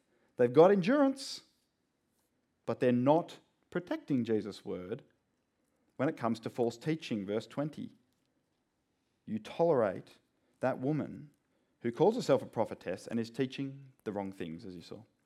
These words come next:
Letter five, Sardis, chapter three, verse one. Outwardly, they're keeping Jesus' words. They've got a reputation for it. But actually, it's not spiritually alive in their heart. They haven't trusted it.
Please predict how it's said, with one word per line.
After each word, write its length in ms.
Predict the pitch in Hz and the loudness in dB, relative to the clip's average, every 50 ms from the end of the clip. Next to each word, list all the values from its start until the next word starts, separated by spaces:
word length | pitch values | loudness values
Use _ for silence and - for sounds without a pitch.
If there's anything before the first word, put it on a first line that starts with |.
| _ _ _ _ _ _ _ _ _ - - - | _ _ _ _ _ _ _ _ _ -20 -10 4
Letter 200 | - 139 160 175 | 8 10 10 10
five, 400 | 175 175 170 175 185 196 208 170 | 10 8 8 8 8 8 6 4
Sardis, 480 | - - - 170 185 208 233 240 233 - | 2 2 4 4 4 4 2 2 0 0
chapter 240 | - 202 180 - 160 | -2 -2 -2 -2 -4
three, 220 | - 185 190 190 | -2 0 0 2
verse 300 | 165 170 180 175 175 - | 4 4 4 4 4 2
one. 340 | 160 156 165 170 202 233 - - - | 0 2 2 4 4 2 0 0 0
Outwardly, 720 | 165 208 262 320 370 349 349 277 202 196 208 277 392 453 - - _ _ _ _ _ - | 2 2 2 4 2 2 0 0 2 2 2 2 2 -2 -8 -12 _ _ _ _ _ -2
they're 100 | 175 160 | -2 0
keeping 360 | - 180 170 165 175 165 151 | 2 2 4 4 4 2 4
Jesus' 300 | 151 165 165 165 151 160 | 4 4 4 2 2 2
words. 240 | 170 202 262 269 262 | 4 4 4 4 4
They've 80 | 175 | 4
got 120 | 151 143 127 | 4 4 4
a 40 | |
reputation 500 | 117 127 120 123 - 143 202 254 - 254 | 4 2 0 0 -2 -2 -2 -2 -4 -6
for 240 | 226 - 226 214 160 | -8 -6 -6 -6 -6
it. 80 | - - _ _ _ _ _ _ _ _ _ _ _ _ _ _ _ _ | -6 -10 _ _ _ _ _ _ _ _ _ _ _ _ _ _ _ _
But 100 | - 185 | -6 -4
actually, 220 | 233 - - 269 220 | -4 -4 -4 -4 -4
it's 120 | - - | -2 -2
not 160 | 196 180 143 | -4 -6 -6
spiritually 480 | - - - 180 180 175 180 185 180 170 | -4 -2 0 0 0 0 0 0 0 2
alive 340 | 139 113 104 107 110 110 123 | 2 2 2 2 2 2 0
in 80 | 117 | 0
their 140 | 120 127 131 | 0 0 -2
heart. 360 | 127 135 160 175 180 139 - - _ _ | -2 -4 -4 -6 -6 -8 -12 -18 _ _
They 80 | - 113 | -6 -6
haven't 220 | 107 110 - - - _ _ _ - | -4 -6 -6 -8 -14 _ _ _ -8
trusted 360 | - 220 220 - - 277 269 | -8 -8 -8 -6 -6 -6 -4
it. 160 | 208 - - | -4 -6 -8